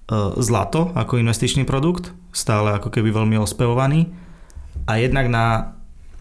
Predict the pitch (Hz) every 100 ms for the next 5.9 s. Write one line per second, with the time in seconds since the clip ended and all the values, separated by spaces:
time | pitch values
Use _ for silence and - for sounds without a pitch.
0 | - - - - 117 120 113 - - 120
1 | 110 110 117 - 110 - 110 - 120 -
2 | - - 104 104 107 92 95 98 - 98
3 | 101 98 98 98 95 92 - - 104 95
4 | 98 104 95 107 - 104 - 95 - 143
5 | 139 170 160 135 113 110 110 107